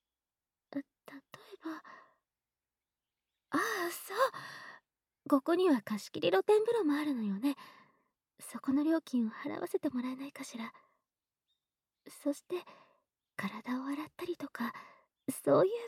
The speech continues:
ご奉仕みたいなものをさせてもらえたらって。あ、大丈夫。そのぐらいは。お願いします。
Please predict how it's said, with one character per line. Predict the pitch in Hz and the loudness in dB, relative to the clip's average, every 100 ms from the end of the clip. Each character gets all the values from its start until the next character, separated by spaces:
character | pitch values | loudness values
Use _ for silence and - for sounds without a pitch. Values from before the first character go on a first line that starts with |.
| - | -4
ご | - | -2
奉 | 427 - 508 | -2 -2 -4
仕 | - 349 277 - _ _ _ | 0 2 2 0 _ _ _
み | 330 339 | -4 0
た | 320 | 4
い | 294 | 6
な | 269 | 6
も | 247 240 | 4 4
の | 285 254 | 2 0
を | |
さ | 233 - | -2 -12
せ | - | -2
て | - | 0
も | 294 311 | 0 0
ら | 339 | -2
え | |
た | 339 | -2
ら | 320 | -4
っ | 359 - - | -4 -6 -10
て。 | 285 - - - _ _ _ _ _ _ _ _ _ _ _ _ _ - | -10 -12 -20 -20 _ _ _ _ _ _ _ _ _ _ _ _ _ -4
あ、 | - - - - _ 285 - | -4 -8 -20 -20 _ -6 -2
大 | - 285 359 | 2 4 2
丈 | 381 440 | 2 2
夫。 | 427 330 - - - _ _ _ _ _ | 4 0 -2 -20 -20 _ _ _ _ _
そ | - - - | -20 -8 0
の | 214 226 | 2 0
ぐ | 262 | -4
ら | |
い | 254 269 | -8 -8
は。 | 294 - _ _ _ _ _ _ _ _ _ _ _ _ _ _ _ _ _ - - - - | -8 -10 _ _ _ _ _ _ _ _ _ _ _ _ _ _ _ _ _ -20 -14 -8 -4
お | 233 | 0
願 | 269 285 320 | 2 2 0
い | |
し | - 320 | -2 -6
ま | 349 | -8
す。 | - | -6